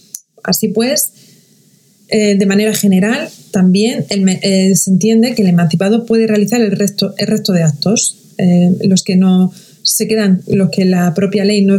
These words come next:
no tipifica, pues se sobreentiende que el menor puede realizarlos, tanto los que afectan a su esfera personal y a, y a su esfera familiar como los patrimoniales. En relación a la responsabilidad del menor emancipado, hemos de tener en cuenta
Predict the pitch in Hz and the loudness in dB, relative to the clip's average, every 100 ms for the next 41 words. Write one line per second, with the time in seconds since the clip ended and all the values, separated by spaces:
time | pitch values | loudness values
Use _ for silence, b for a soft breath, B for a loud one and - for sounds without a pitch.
0 | - - 196 202 202 220 226 240 277 349 | -2 -2 0 2 0 0 -2 -4 -4 -8
1 | B B B - 214 233 - b b b | B B B -4 -2 -2 -6 b b b
2 | - - 202 202 190 202 202 196 220 208 | -8 -4 -4 -2 0 0 2 2 0 2
3 | 185 180 190 208 B B _ - 214 196 | 2 2 2 -2 B B _ -4 0 0
4 | 170 165 160 160 160 160 - - b b | 2 2 2 0 0 0 -2 -6 b b
5 | - 196 196 202 196 208 190 240 - 180 | -2 0 0 0 -2 -4 -4 -6 -4 -2
6 | 175 - - 202 180 202 - 247 254 302 | -2 -2 -2 -2 -2 -2 -2 0 -2 -6
7 | B B B - 196 202 - - - _ | B B B -4 -2 -2 -4 -12 -20 _
8 | - 190 185 - 165 202 185 175 175 160 | -4 0 0 -2 -4 -2 0 2 0 -2
9 | - 185 180 185 202 214 - 190 190 208 | -4 0 2 2 0 -2 0 2 2 2
10 | 208 98 - 170 170 160 156 147 151 - | 0 -2 -2 0 2 4 2 0 -4 -6
11 | - - - - - _ _ _ b b | -8 -18 -20 -20 -20 _ _ _ b b
12 | b b b b b 233 226 233 226 311 | b b b b b -2 0 0 -2 -2
13 | 320 294 247 - 214 208 202 196 208 247 | -2 -2 -2 -2 -2 0 2 2 2 2
14 | 247 220 202 202 180 170 185 208 220 202 | 2 2 2 2 0 0 -2 0 2 2
15 | 247 - 202 247 247 202 196 185 175 165 | -2 -2 0 2 0 2 2 4 2 0
16 | 233 240 185 214 | 0 2 0 0